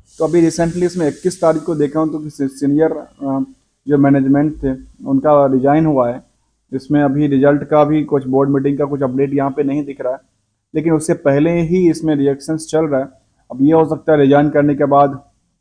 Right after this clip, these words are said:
रिजाइन उन्होंने इक्कीस तारीख का अपडेट किया, इक्कीस तारीख के बाद का डेटा क्या निकल के आती है,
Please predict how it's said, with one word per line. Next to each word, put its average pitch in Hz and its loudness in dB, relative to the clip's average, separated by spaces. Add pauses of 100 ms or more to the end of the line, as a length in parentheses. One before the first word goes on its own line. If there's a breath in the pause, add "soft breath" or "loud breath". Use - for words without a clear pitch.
(1200 soft breath)
रिजाइन 139 4
उन्होंने 147 2
इक्कीस 135 -4
तारीख 143 2
का 156 2
अपडेट 135 0
किया, 147 2
इक्कीस 135 -4
तारीख 143 -2
के 151 -2
बाद 135 0
का 147 -4
डेटा 135 -2
क्या 135 -6
निकल 135 -4
के 131 -16
आती 123 -16
है, 139 -18